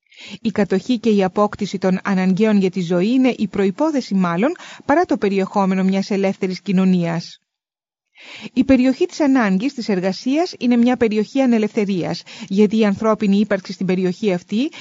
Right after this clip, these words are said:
καθορίζεται από αντικειμενικούς σκοπούς και ρόλους, που δεν είναι δικοί της και που δεν επιτρέπουν το ελεύθερο παιχνίδι των ανθρώπινων λειτουργιών και επιθυμιών. Κατά συνέπεια, το άριστο σε αυτή την περιοχή πρέπει να οριστεί με σταθμά της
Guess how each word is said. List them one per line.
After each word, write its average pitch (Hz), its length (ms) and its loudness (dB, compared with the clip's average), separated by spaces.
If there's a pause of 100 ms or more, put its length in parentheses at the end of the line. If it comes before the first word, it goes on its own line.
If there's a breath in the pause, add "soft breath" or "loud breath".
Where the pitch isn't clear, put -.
(140 loud breath)
καθορίζεται 320 720 2
από 247 380 0
αντικειμενικούς 220 680 2
σκοπούς 269 460 -4
και 254 120 0
ρόλους, 180 480 0 (220 loud breath)
που 233 100 0
δεν 311 180 0
είναι 208 160 4
δικοί 180 400 -2
της 185 200 -4
και 226 140 -2
που 247 100 -2
δεν 269 160 2
επιτρέπουν 226 560 0
το 208 180 2
ελεύθερο 208 460 0
παιχνίδι 196 480 -2
των 190 180 0
ανθρώπινων 190 680 -2 (100)
λειτουργιών 190 640 0
και 185 100 -4
επιθυμιών. 180 760 -2 (1400 loud breath)
Κατά 262 240 2
συνέπεια, 277 580 2
το 226 280 2
άριστο 311 400 -2
σε 240 120 -4
αυτή 233 200 -4
την 214 180 -2
περιοχή 202 460 0
πρέπει 285 300 0
να 247 120 4
οριστεί 208 380 -2
με 240 120 2
σταθμά 214 480 0
της 220 300 -6